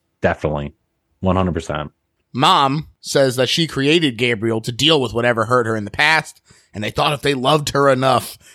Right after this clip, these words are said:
Speaker 2: she could stop needing him. And I hope we weren't wrong. <laughs>
Speaker 1: That's such a terrible, uh, like, way to go about it, too.
Speaker 2: Yeah.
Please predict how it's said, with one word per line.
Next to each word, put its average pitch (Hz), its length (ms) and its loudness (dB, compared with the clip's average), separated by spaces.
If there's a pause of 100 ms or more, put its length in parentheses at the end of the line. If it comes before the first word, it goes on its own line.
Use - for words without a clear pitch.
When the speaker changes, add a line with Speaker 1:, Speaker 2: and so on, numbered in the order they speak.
(120)
Speaker 2:
she - 260 0
could 170 260 0
stop 131 420 2
needing 127 400 2
him. 110 400 -2 (380)
And 101 140 -12
I 104 120 -6
hope 110 360 -2
we 120 120 6
weren't 107 460 0
wrong. 117 600 -2 (220)
<laughs> - 240 -20
Speaker 1:
That's - 140 2
such 220 140 2
a 220 160 2
terrible, 110 960 4 (240)
uh, 101 240 2
like, 98 380 2
way 101 580 2
to 98 140 -2
go 98 180 6
about 87 300 0
it, 104 180 0
too. 101 240 2
Speaker 2:
Yeah. 95 220 0